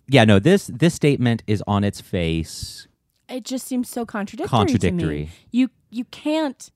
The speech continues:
Speaker 2: you can't have a living faith if it does not cause you to love your neighbor as yourself.
Speaker 1: Yes.
Speaker 2: And that's not a prohibition, it's a positive command.
Speaker 1: Yes.
Speaker 2: That's not a "don't steal." That's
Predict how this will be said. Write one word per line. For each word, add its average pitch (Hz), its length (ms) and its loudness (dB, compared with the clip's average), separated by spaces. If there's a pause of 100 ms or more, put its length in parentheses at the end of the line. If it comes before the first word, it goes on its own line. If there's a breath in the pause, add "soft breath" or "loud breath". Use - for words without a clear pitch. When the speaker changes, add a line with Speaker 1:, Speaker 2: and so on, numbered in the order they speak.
Speaker 2:
you 247 80 -12
can't 311 400 -6
have 302 180 0
a 277 60 2
living 254 480 0
faith 214 580 -4
if 254 160 -4
it 254 220 -8
does 254 240 -4
not 262 240 -2
cause 269 400 -4
you 240 100 0
to 240 180 -6
love 214 300 -2
your 214 140 -4
neighbor 202 380 -4
as 185 220 -8
yourself. 175 560 -6 (220 loud breath)
Speaker 1:
Yes. - 160 0
Speaker 2:
And 233 80 0
that's 254 300 -2
not 277 160 0
a 247 60 -2
prohibition, 240 760 0
it's 220 160 -4
a 190 60 -8
positive 269 720 -2
command. 180 580 -8 (220)
Speaker 1:
Yes. 85 480 -4
Speaker 2:
That's 285 280 -2
not 370 240 4
a 262 140 2
"don't 226 380 -2
steal." 190 580 -2 (240)
That's 294 260 0